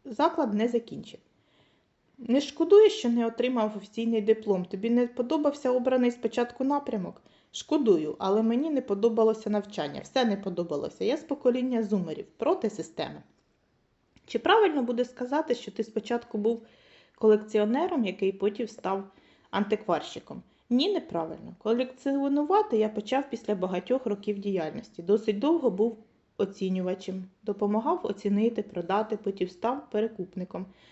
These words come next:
Тепер став перекупником-колекціонером. В антикваріаті та його різних напрямках ти вчився розбиратися сам, чи було спілкування, саме вчителі?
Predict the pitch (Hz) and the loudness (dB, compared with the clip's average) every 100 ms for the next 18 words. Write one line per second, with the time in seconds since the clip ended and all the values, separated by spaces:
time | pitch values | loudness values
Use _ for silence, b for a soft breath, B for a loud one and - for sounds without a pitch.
0 | B 262 269 415 - - 262 262 208 190 | B -4 2 0 0 -2 -2 -2 -4 -4
1 | 190 277 240 240 226 220 - - _ 220 | -4 -4 -2 -2 -4 -6 -10 -20 _ 0
2 | 247 - 185 165 151 - - _ _ _ | 0 -2 -8 -8 -10 -14 -18 _ _ _
3 | b b b b b 240 254 269 269 294 | b b b b b -2 0 0 2 2
4 | 320 381 381 247 240 247 262 269 269 254 | 4 2 0 2 4 4 4 0 0 0
5 | 247 294 349 277 240 214 214 233 226 - | 0 -2 -2 0 0 -2 -2 -2 -2 -2
6 | 302 - 233 220 190 214 233 233 233 240 | -4 0 0 0 0 0 2 0 0 -2
7 | 240 302 320 320 - 214 240 269 269 - | -2 -2 -4 -4 0 2 4 2 0 -2
8 | 233 - 240 208 175 160 - 202 214 214 | -4 -2 2 2 2 -4 -6 -2 -2 -2
9 | - 196 - 208 - | -6 0 0 0 -6